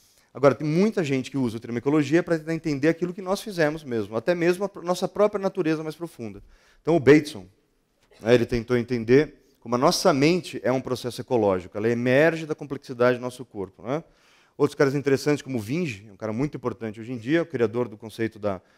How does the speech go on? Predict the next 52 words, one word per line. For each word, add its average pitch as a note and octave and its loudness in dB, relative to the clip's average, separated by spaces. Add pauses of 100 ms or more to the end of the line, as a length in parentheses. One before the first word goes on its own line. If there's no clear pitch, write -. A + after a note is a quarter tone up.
(220)
singularidade A2+ 0
tecnológica, D#3+ 2
ele E3 -4
propõe D3+ 0
também C3+ -8
a C#3 -4
ideia A#2 -2
de B2 -12
que, C#3 -6 (500)
é, F#2 4
é, - -12
co-, - -8
como C#3 -2
é E3+ 6
que - -4
seriam D#3+ 2
mentes D3 0
coletivas, G#2 -4
né? A#2+ -6
A C3+ 0
ideia A#2 4
de A#2 -6
inteligência A2+ -10
coletiva A2 -8
é - -10
tão D#3+ -10
comum B2+ -10
hoje G#2 -12
em - -18
dia, C3 -4
né? D3 -10 (320)
De - -18
onde F#3 -18
surgiu A#2+ -2
isso, F#2 -12
né? G2+ -16
Tem, C3+ -6
a A#2 0
ideia A2+ 4
tá D3 -4
na, F3 -8
na C#3 -8
ideia C3 0
de C#3 -2
ecologia C#3+ 0
da D#3 0
mente C3+ -4
lá C#3 -2
do D3+ -8
Bateson, A2+ -4
lá A2 -18
atrás. - -20